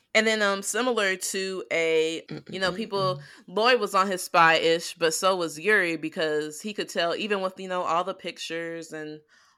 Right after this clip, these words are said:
Speaker 1: all the this and that. 'Cause I think there was a moment where, I don't know if it was Lloyd accidentally brushed against Yor, or Yor accidentally brushed against Lloyd, but then they both moved their hands.
Speaker 2: <laughs>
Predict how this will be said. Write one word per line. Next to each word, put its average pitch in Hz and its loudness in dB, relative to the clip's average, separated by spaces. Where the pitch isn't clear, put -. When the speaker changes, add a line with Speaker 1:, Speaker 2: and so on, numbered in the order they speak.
Speaker 1:
all 170 0
the 170 -2
this 160 -8
and 170 -6
that. 156 -2
'Cause 226 -2
I 254 2
think 370 -8
there 302 2
was 247 0
a 226 0
moment 214 -2
where, 175 2
I 185 0
don't 214 -2
know 190 0
if 175 -4
it 165 -6
was 147 -6
Lloyd 185 0
accidentally 170 -2
brushed 156 -6
against 151 -8
Yor, 170 -2
or 147 -2
Yor 147 -2
accidentally 143 -4
brushed 143 -8
against 139 -14
Lloyd, 156 0
but 151 -8
then 151 -8
they 156 -4
both 151 -2
moved 165 -8
their 147 -4
hands. 165 -8
Speaker 2:
<laughs> - -8